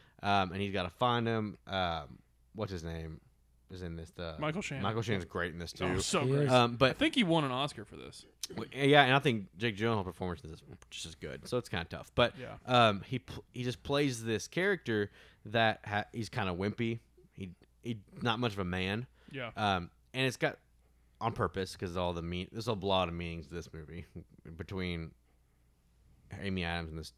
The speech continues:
Speaker 1: and Jake Gyllenhaal's actual character in real life. But um, he's just great. You know, he's got some
Speaker 2: Yeah.
Speaker 1: moments of yelling, which gets y'all every time,
Speaker 2: Oh, yeah.
Speaker 1: crying. Um,
Speaker 2: Yelling, crying, crying while yelling.
Speaker 1: yeah.
Speaker 2: All kinds
Speaker 1: <laughs> All
Speaker 2: of good
Speaker 1: these,
Speaker 2: actor
Speaker 1: all
Speaker 2: stuff.
Speaker 1: of these things.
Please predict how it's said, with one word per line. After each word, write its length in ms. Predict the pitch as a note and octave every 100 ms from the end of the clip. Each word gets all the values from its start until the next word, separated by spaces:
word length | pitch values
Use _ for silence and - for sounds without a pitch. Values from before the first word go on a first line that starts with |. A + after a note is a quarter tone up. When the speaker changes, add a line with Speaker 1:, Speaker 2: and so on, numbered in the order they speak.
| -
Speaker 1:
and 140 | E2+
Jake 200 | D#2+ F2
Gyllenhaal's 280 | F2 E2+ D#2+ -
actual 560 | F#2 - F2+ D#2 D2+ -
character 280 | F#2 D#2 D#2+
in 60 |
real 80 | D#2
life. 260 | D#2+ D#2 -
But 180 | G2+ F#2 - - - -
um, 300 | A2 A2 F#2+ -
he's 140 | A#2+ C#3+
just 160 | F3+
great. 300 | - E3 - -
You 80 | F2+
know, 160 | F#2+ B2
he's 100 | G#2
got 220 | A#2+ A2
some 120 | G2+
Speaker 2:
Yeah. 60 | -
Speaker 1:
moments 300 | G#2+ A#2 F#2
of 100 | D#2+
yelling, 500 | E2 A#2+ A#2 A2 G#2+ E2
which 200 | - -
gets 220 | A#2 -
y'all 220 | G2 F#2
every 200 | F#2+ F2+
time, 320 | F#2+ F#2+ F2+ E2
Speaker 2:
Oh, 40 | C#3+
yeah. 40 |
Speaker 1:
crying. 640 | D3+ C3+ A#2 A2 A2 G#2+ - - - - -
Um, 460 | F#2+ F2+ F2 E2 C#2+
Speaker 2:
Yelling, 320 | D#3+ D#3 D#3
crying, 320 | C#3+ D3+ C#3+
crying 400 | C#3+ D#3+ D3 C#3
while 180 | B2 C3+
yelling. 380 | D3+ D3+ D3 D3
Speaker 1:
yeah. 140 | A#2 A2
Speaker 2:
All 160 | G3 -
kinds 300 | F3+ F3+ F3
Speaker 1:
<laughs> 20 |
All 80 | G#3
Speaker 2:
of 60 |
good 100 | F3
Speaker 1:
these, 40 | D#3
Speaker 2:
actor 300 | D#3+ - D#3
Speaker 1:
all 180 | D#3 D#3+
Speaker 2:
stuff. 100 | G#2+
Speaker 1:
of 40 |
these 160 | G#2+ -
things. 200 | B2+